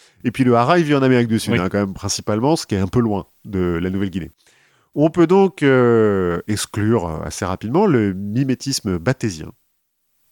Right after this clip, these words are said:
Speaker 1: d'un signal, euh, aposématique, puisque donc, euh, la, la couleur vive, euh, c'est un signal aposématique pour dire, euh, « Venez pas, je suis dangereux. »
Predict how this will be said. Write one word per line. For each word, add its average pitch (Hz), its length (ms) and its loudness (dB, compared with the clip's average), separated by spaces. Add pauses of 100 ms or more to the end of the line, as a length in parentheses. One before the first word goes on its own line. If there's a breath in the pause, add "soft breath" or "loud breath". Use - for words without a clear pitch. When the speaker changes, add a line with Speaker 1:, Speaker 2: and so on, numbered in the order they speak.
Speaker 1:
d'un 98 140 -6
signal, 117 460 0
euh, 90 260 0
aposématique, - 800 -6
puisque - 240 -12
donc, 82 240 -10
euh, 73 100 -6
la, 71 220 -8
la 82 100 -8
couleur 104 320 -2
vive, 101 300 -8
euh, 78 240 -8
c'est - 200 -14
un 80 60 -10
signal 104 320 -4
aposématique 92 680 -8
pour 90 140 -6
dire, 87 280 -2
euh, « 76 180 -8 (640)
Venez 87 220 -4
pas, 113 120 -2
je - 80 -8
suis 107 140 -10
dangereux. » 82 380 -8